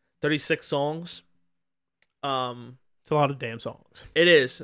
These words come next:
Speaker 1: They're all good. I've, I've, I've heard all of 'em. Um,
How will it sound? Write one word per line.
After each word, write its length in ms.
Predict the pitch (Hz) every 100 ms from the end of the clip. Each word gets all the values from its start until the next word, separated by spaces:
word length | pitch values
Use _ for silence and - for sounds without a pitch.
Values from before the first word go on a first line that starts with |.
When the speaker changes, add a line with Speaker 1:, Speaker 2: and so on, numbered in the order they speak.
| -
Speaker 1:
They're 160 | 202
all 180 | 285 262
good. 260 | 151 143 123
I've, 200 | 160 175
I've, 180 | 151 160 -
I've 180 | 170
heard 260 | - 175 160
all 200 | 135 139
of 180 | 147 156
'em. 680 | 170 _ _ _ _ - 135
Um, 460 | 131 127 123 117